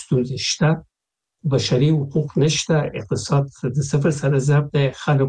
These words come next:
په وت-، په وتلو باندې لارې، لارې چارې پیدا کوي، څه د قاچاق د لارې نه، څه د کسبي لارې نه، څه د بل لارې نه، مملکت ته وځي، فرار کوي. او، آه، دا کېدلی شي چې په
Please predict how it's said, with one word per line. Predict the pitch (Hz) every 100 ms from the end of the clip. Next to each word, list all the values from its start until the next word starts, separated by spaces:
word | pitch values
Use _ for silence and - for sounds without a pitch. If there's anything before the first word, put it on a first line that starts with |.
| 139
په | 120
وت-، | 110 - _ - 143
په | 131
وتلو | 120 - 143 143 143
باندې | 131 139 131 139 _ _ - 135
لارې، | 139 165 156 - - 202 139 120
لارې | 123 117 -
چارې | 156 151 143
پیدا | 135 135 131
کوي، | 131
څه | 117 143
د | 127
قاچاق | - 101 - 147 139
د | 135
لارې | 120 117 120
نه، | 110
څه | - 107
د | 107
کسبي | - 165 139
لارې | 123 127 117
نه، | 113 -
څه | 120
د | 110
بل | 151 139
لارې | 135 139
نه، | 113 - _ _ _
مملکت | 139 135 127 110 156 151
ته | 127 123 -
وځي، | 123 120 135 160 143
فرار | 123 131 156 143
کوي. | 147 139 139 _ _ _ _ -
او، | 139 135 131 135
آه، | 160 135 135 135 - 135 135 _ _ 226
دا | 180 -
کېدلی | 160 147 185 160
شي | - 156
چې | - 165 196 - _ _ _ -
په | 135